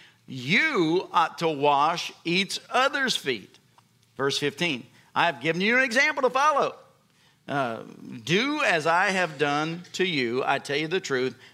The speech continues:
slaves are not greater than their masters, nor is the messenger more important than the one who sends the message. Now that you know these things, God will bless you for doing them." So here's what service looks like.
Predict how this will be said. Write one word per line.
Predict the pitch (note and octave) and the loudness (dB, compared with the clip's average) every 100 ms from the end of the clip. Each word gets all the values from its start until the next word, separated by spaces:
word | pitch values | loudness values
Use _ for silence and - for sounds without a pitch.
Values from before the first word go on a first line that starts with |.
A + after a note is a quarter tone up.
| _ | _
slaves | - - G#3 B3+ D3 C3+ C3+ - | -8 0 2 2 2 -2 -6 -6
are | C#3+ C#3 | -2 0
not | C3+ B2+ | 0 0
greater | C3+ D#3+ F#3 F#3 | 0 0 0 -2
than | C#3+ C#3 | -2 0
their | D3 | 0
masters, | C#3 A#2 A2 - B2 C3 - - - | 0 -2 -4 -6 -6 -6 -10 -18 -4
nor | D3+ F3 G#3 A3 | 0 2 4 2
is | - F#3 B2 | 0 -4 -2
the | C#3 | -2
messenger | D#3+ G3+ F3+ D3 C#3 C#3 | 0 0 -2 -2 -2 0
more | C#3+ C#3+ E3+ | 0 2 2
important | F3 C3 C#3+ C#3+ | 0 -2 -2 0
than | C#3 | -2
the | |
one | C#3+ D3 | 0 0
who | D3+ | 0
sends | - E3 G3 | -2 -2 -2
the | F3+ | -2
message. | E3 B2+ - C#3 - - - - - _ _ | -2 -2 -4 -6 -8 -12 -20 -20 -20 _ _
Now | - C3 G3+ B3+ C4 | -6 0 2 2 2
that | G3+ F#3+ | 0 0
you | F#3 G#3+ | 0 2
know | G#3 G#3+ C4+ D4 D4 | 2 2 2 2 0
these | A#3 C4+ D4 C#4 - | 0 0 0 0 -4
things, | - D#4 B3+ E3 D#3+ F3 - - _ B2 | 0 2 4 2 2 -2 -8 -16 _ 0
God | G3 B3+ C#4+ C#4+ | 2 4 2 2
will | G#3+ G#3 | 2 2
bless | D#3+ C#3 A3+ C4 - A#3+ | 0 0 2 2 0 0
you | C4 B3+ B3 - - _ _ - | 2 2 0 -4 -18 _ _ -2
for | D#3+ | 0
doing | C3+ G3+ A#3 E3 B2 | 4 2 4 0 -2
them." | G2 - - - | -10 -12 -18 -2
So | G3 | 2
here's | G3 D4 B3 | 4 2 4
what | D4+ - | 2 2
service | - - A#3 B3+ A3 G3+ - | -6 0 0 2 0 0 2
looks | F3+ B3 F#3 | 0 0 0
like. | D3+ C#3 D3+ | 2 2 0